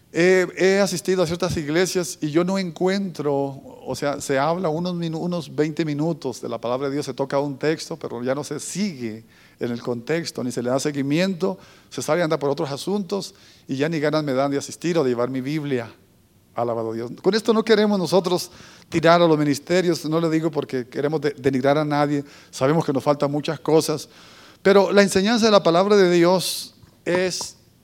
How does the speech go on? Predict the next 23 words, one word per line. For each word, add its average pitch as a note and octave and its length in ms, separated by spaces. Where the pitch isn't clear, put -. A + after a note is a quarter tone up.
ha F3+ 100
sido G3 300
nuestra E3+ 420
dedicación, D#3 720
y F3+ 200
eso G#3 220
es G3+ 60
lo G3 120
que F#3+ 80
nosotros F#3+ 340
nos D#3+ 180
pone, F#3 500
nos D#3 160
da F#3 140
aliento, F#3+ 520
nos C#3+ 140
da E3+ 180
ánimo. F3+ 440
En D#3+ 100
un G3 100
tiempo G3 320
nosotros E3+ 220
tuvimos E3 420